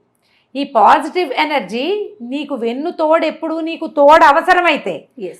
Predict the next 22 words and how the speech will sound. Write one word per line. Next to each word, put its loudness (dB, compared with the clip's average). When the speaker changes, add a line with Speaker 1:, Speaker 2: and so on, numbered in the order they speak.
Speaker 1:
నువ్వే 0
కాట్ల 2
కుక్కలాగా 2
పడితే 0
మాత్రం -4
కాదు. 0
యుద్ధకాంక్ష 2
నీకుంటే -2
కాదు. 0
Speaker 2:
ఆ. -8
Speaker 1:
నేను -4
యుద్ధాన్ని -4
కాంక్షిస్తున్నా, -6
మీరు -4
నాకు 0
సహాయంగా 0
రమ్మంటే -2
భగవంతుడు -2
రాడు. 2
యుద్ధంలో 2
ధర్మం 0
ఉండాలి, -2